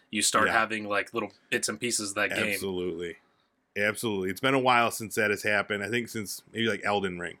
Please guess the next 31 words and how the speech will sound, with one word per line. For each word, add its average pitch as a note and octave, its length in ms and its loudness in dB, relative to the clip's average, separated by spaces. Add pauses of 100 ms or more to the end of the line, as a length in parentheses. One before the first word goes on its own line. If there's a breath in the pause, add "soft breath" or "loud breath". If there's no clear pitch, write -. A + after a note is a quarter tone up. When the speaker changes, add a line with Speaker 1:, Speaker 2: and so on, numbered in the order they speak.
(260)
Speaker 2:
um, F2+ 380 -4 (140)
that, F#2 260 -10 (600)
that A2 220 4
I'm, G2 180 0
like, F#2 220 -4
having G2 440 -2 (840)
this G2+ 300 -2 (320)
creeping G#2+ 400 -2
into G2 160 -4
my, F#2 300 -6
into G2+ 180 -6
my F#2 160 -6
dreams F#2+ 460 -6
where F#2 100 -4
I'm F2+ 160 -10 (480 soft breath)
doing G2+ 240 0
builds G2 320 0
and F2+ 140 -8
stuff. F#2 360 -8
But F#2 200 -4 (360 soft breath)
yeah, F#2+ 120 -6
we'll A#2+ 140 0
talk C#3+ 220 0
about A#2 200 0
it G#2 80 -2
more G#2 260 0
in F#2+ 80 0
our F#2+ 120 -2
new G2+ 140 0
releases. G2 600 0
But F#2 260 -6